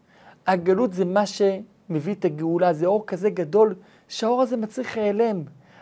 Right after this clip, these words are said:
אבל האור הגדול הזה של הגלות זה אותו אור של הגאולה, רק בגאולה זה יהיה גלוי. ולכן לפני ביאת המשיח,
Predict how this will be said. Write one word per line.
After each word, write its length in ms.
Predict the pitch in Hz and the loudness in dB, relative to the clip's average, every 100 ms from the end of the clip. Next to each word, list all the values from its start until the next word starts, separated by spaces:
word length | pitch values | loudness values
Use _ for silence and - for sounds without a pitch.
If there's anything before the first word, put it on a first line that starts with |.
| - | -6
אבל 260 | 190 175 175 | 0 2 6
האור 340 | 170 208 240 | 6 8 8
הגדול 480 | 247 190 147 156 240 | 6 4 0 4 4
הזה 140 | 226 202 | 4 0
של 160 | 196 | -2
הגלות 320 | 185 180 226 | -2 -2 -4
זה 80 | 185 | 0
אותו 220 | 202 202 | -2 0
אור 160 | 247 240 | 0 0
של 160 | 220 220 | -2 -2
הגאולה, 460 | 190 214 214 226 180 - - - - | -2 -2 2 0 0 -10 -20 -10 -2
רק 120 | 180 | 0
בגאולה 540 | 180 156 165 170 226 | 0 0 0 2 2
זה 120 | 190 | 0
יהיה 240 | 175 208 220 214 _ - | -4 -4 -4 -10 _ -4
גלוי. 360 | 208 226 247 143 - _ _ _ _ _ _ _ | -2 0 -4 -6 -16 _ _ _ _ _ _ _
ולכן 300 | 175 190 254 | 0 2 4
לפני 320 | 247 - 233 | 4 4 2
ביאת 320 | 226 233 226 220 | 6 6 4 -2
המשיח, 500 | 202 - 240 226 | -4 -2 4 4